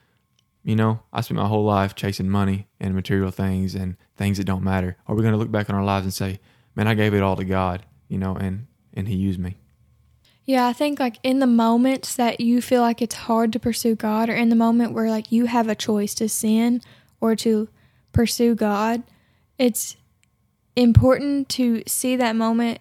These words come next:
Speaker 2: and take a step back and think, "Okay, in the lens of eternity, in the lens of, you know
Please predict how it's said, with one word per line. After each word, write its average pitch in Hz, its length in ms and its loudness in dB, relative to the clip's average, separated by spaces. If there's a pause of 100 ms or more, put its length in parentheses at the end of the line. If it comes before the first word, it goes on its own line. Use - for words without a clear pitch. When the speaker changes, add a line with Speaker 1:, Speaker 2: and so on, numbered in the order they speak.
(100)
Speaker 2:
and 220 100 -2
take 233 180 -2
a 226 60 -6
step - 280 -4
back 220 240 -4
and 220 100 -2
think, 220 240 -8
"Okay, 226 360 -8 (380)
in 233 400 0 (1300)
the 226 180 -2
lens 226 320 4
of 214 80 2
eternity, 196 640 0
in 214 100 2
the 214 120 2
lens 220 300 4
of, 208 340 -2
you 220 140 2
know 202 300 -2